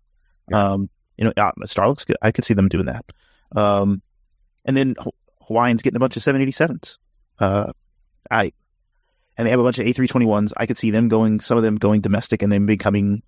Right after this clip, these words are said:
Speaker 2: Alaska becoming a carrier, kinda like JetBlue, where, yeah, we've got a mid-range product on all of our routes except for these, like, high-tier, what we consider high-tier routes,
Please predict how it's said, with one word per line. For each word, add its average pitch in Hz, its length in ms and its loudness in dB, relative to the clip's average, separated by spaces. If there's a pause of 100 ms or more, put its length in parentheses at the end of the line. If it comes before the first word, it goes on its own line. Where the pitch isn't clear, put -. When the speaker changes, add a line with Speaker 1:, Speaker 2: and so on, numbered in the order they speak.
(200)
Speaker 2:
Alaska 101 380 -2
becoming 104 300 0
a 95 40 -4
carrier, 101 560 0 (120)
kinda 107 200 0
like 104 160 0
JetBlue, 104 480 0 (380)
where, 98 460 0 (480)
yeah, 123 140 0
we've 117 140 -2
got 123 140 2
a 113 100 2
mid-range 110 1200 0
product 107 420 0
on 98 120 0
all 104 260 2
of 104 80 0
our 107 120 4
routes 104 340 0
except - 300 -4
for 110 100 -2
these, 101 200 -2
like, 98 160 -2
high-tier, 98 680 -2 (240)
what - 160 2
we 104 80 2
consider 101 420 0
high-tier 98 340 0
routes, 92 360 -2